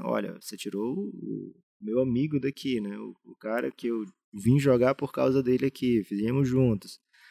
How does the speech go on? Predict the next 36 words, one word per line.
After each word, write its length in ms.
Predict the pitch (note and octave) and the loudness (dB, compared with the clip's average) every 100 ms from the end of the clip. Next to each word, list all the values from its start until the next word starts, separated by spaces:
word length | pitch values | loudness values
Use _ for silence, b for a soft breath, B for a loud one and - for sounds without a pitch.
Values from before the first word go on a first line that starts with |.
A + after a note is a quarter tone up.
| b b | b b
Você 280 | G#2 G#2 B2 | -6 -2 -4
troca, 560 | - A2 A2 - D3+ - _ _ _ _ | 0 2 2 2 -8 -8 _ _ _ _
agora 240 | - G#2 G#2 | -12 -8 -6
no 140 | A#2+ | -4
mínimo 240 | A#2+ G#2 G#2+ | -4 -6 -8
você 240 | A#2 C3 | -8 -8
deve, 440 | C3 G#2+ G#2 A2 | -4 -2 -2 -4
né, 140 | G#2+ F#2+ | -8 -8
fazer 240 | G#2+ G2 | -8 -8
o 60 | G#2 | -8
que 80 | G#2+ | -8
é 40 | |
certo 440 | G2 F#2+ G2 F#2 | -10 -10 -12 -12
pra 180 | - G#2+ | -16 -10
mim 220 | G2+ G2 - b b | -8 -8 -10 b b
e 80 | - | -4
me 120 | G#2+ | -4
trocar 300 | A2 A2 A2 G#2+ | -2 -4 -4 -4
também." 420 | A#2 A2 A2 C#3+ b b b _ | -2 0 -2 -4 b b b _
Então 500 | - A#2+ B2 B2+ B2+ | -6 2 4 6 4
o 40 | B2 | 2
Kevin 260 | B2+ A#2+ | 2 2
Durant 400 | B2 B2 B2 A#2+ | 6 6 6 6
não, 400 | A#2 B2 E3 A3 - _ _ _ - | 6 4 4 2 -6 _ _ _ 0
não 260 | C3 C#3 F3 | 6 8 8
se 160 | - | 6
pronunciou 800 | D#3+ D#3 D3 C#3 - B2+ D3 F#3+ - _ _ _ _ - | 6 8 8 8 8 8 8 6 2 _ _ _ _ 0
desde 420 | G2 C3+ C#3 A#2+ | 4 6 6 2
que 100 | A#2 | -2
o 40 | |
Kyrie 240 | G#2+ G#2+ G2+ | -2 0 0
Irving 180 | G#2 | -2
pediu 280 | G#2 G#2+ G2+ | -4 -6 -6
troca, 520 | - A2 A2 A#2+ D#3 - _ _ _ - | -6 -2 -2 -4 -12 -16 _ _ _ -10
mas 220 | A#2+ A#2+ | -8 -8
provavelmente, 1080 | C3 A#2 A2+ A2 G#2+ G#2 A#2 C3+ G#2 F#2+ | -4 -2 0 -2 -4 -8 -8 -8 -8 -10